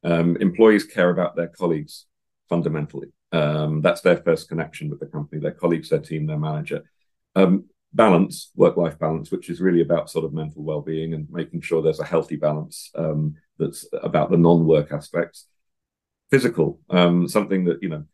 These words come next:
goes beyond the traditional gym membership. I mean, we, we, we've had a sort of explosion in sort of peer-to-peer Strava groups and people during lockdown, do-, you know,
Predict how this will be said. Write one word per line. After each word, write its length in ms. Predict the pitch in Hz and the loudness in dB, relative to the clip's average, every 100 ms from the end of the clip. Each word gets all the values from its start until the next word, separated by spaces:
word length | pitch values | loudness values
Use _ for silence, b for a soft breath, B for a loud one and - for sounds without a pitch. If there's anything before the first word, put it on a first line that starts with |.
| _ | _
goes 180 | 98 90 | 4 6
beyond 280 | 98 90 87 | 4 4 2
the 100 | - | -4
traditional 360 | 87 85 85 | -6 -6 -8
gym 200 | 80 90 90 | -8 -4 -4
membership. 500 | 80 78 - 78 76 | -6 -10 -10 -12 -8
I 20 | 82 | -6
mean, 260 | 82 80 - _ | -6 -8 -16 _
we, 160 | 85 85 | -8 -4
we, 180 | 90 78 _ | -6 -8 _
we've 180 | 95 85 | -12 -8
had 140 | 85 | -10
a 60 | 76 | -8
sort 180 | - 82 | -6 -4
of 160 | 76 | -6
explosion 560 | - - - 95 95 87 | -14 -10 0 2 2 -2
in 300 | 82 80 78 _ _ | -2 -4 -8 _ _
sort 200 | - - | -8 -4
of 140 | 82 73 _ | -2 -4 _
peer-to-peer 640 | - 95 92 - 95 85 | 2 2 2 -2 4 4
Strava 460 | 78 - 92 92 90 | 2 0 2 4 2
groups 360 | 87 82 - 82 | 0 0 -4 -12
and 120 | 76 | -6
people 280 | 87 85 82 | -4 -4 -2
during 260 | 85 82 | -2 0
lockdown, 540 | 82 85 - 82 80 78 | -2 -4 -4 -8 -6 -8
do-, 180 | 87 - | -10 -10
you 100 | 185 | -8
know, 180 | 78 | -8